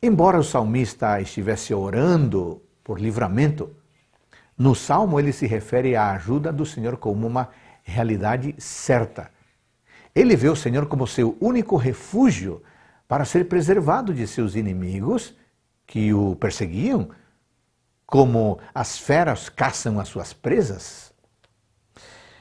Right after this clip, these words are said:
O salmista também compara seu inimigo a um leão. Naquela época, havia muitos leões na região da Palestina. O próprio Davi estava fam-, familiarizado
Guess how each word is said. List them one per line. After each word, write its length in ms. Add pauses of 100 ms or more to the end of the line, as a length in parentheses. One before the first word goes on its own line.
(500)
O 120
salmista 560
também 600 (480)
compara 480
seu 280
inimigo 520
a 120
um 120
leão. 520 (600)
Naquela 360
época, 480 (420)
havia 260
muitos 320
leões 440
na 80
região 280
da 80
Palestina. 640 (840)
O 80
próprio 340
Davi 320
estava 360
fam-, 320
familiarizado 840